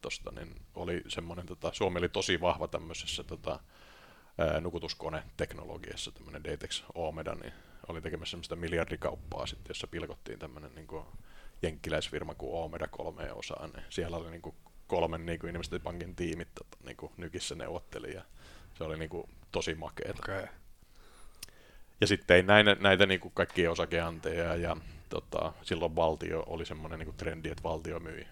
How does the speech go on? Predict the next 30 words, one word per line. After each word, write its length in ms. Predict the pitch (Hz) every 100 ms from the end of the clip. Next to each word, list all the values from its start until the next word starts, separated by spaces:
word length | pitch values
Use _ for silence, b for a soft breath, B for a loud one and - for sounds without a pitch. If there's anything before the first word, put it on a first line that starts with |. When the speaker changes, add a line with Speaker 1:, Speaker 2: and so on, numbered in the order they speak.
| -
Speaker 1:
valtioyhtiöstä 680 | 82 - 80 80 85 - 82
omistusta, 580 | 80 - - - -
niin 180 | - - - -
aina 180 | - 80
niihin 320 | 78 78 80
pääsi 260 | - 80 -
pizzaa 440 | - - - - -
ja 60 |
tekee 340 | - - - -
niinku 300 | - - -
osakemyyntiä 720 | - 85 82 82 78 78 - -
ja, 180 | - - B B B B B B B -
ja 100 | 80
sitten 320 | - - 80
tota, 260 | - -
oli 120 | 80 78
näitä 260 | 82 80
yrityskauppoja 680 | 82 80 - 73 78 - 82
laidasta 340 | 82 78 - -
laitaan, 380 | - - - 85
niin 120 | B B -
se 140 | -
oli 120 | 87
kyllä 200 | 90 80
tosi, 280 | - - 80 -
tosi 180 | 92 87
mielenkiintoista. 640 | 85 85 85 87 - - - - -
Ja 60 |
sitten 200 | 113 - 110
oli 280 | 104 92